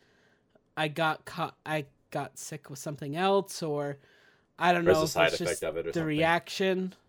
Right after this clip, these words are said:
Speaker 1: potentially of it. But I have been sick, like, super sick for the last, like, week or so. So
Speaker 2: Well, at least you haven't had to work.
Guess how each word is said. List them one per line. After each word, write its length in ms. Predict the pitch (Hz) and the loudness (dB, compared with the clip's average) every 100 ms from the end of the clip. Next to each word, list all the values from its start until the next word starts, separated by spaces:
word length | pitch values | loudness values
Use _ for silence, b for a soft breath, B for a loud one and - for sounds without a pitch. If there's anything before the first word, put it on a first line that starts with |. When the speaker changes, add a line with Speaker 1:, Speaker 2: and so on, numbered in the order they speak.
| _ | _
Speaker 1:
potentially 760 | 190 185 196 190 - 190 185 180 | -4 -2 0 -2 -2 -2 0 0
of 180 | 180 175 | 0 0
it. 280 | 185 180 - | -2 -4 -4
But 220 | 170 156 - | -4 -4 0
I 200 | 190 208 | 2 2
have 260 | 190 156 | 2 -2
been 320 | 165 156 143 135 b b b b b | -2 -2 -4 -6 b b b b b
sick, 880 | - - - - 160 - - - - _ 165 | -14 -10 -2 0 0 -2 -16 -18 -18 _ -10
like, 320 | 156 139 - - | -8 -8 -10 -18
super 380 | - 233 214 175 | -8 -6 -4 -6
sick 320 | - 151 - | -6 -8 -8
for 100 | 151 | -8
the 80 | 147 | -6
last, 460 | 147 143 135 - - _ _ 139 | -6 -6 -8 -14 -18 _ _ -12
like, 160 | 139 - _ _ _ _ _ 143 | -10 -10 _ _ _ _ _ -8
week 340 | 156 170 - | -4 -4 -6
or 140 | 139 123 | -10 -10
so. 320 | - 123 120 | -10 -12 -12
So 360 | 135 - 135 131 | -12 -10 -8 8
Speaker 2:
Well, 140 | 135 156 | 12 12
at 60 | |
least 160 | 180 170 | 12 12
you 80 | 147 | 6
haven't 220 | 135 120 | 4 4
had 200 | 113 - | 2 2
to 120 | 87 | 0
work. 360 | 92 85 73 | 4 2 2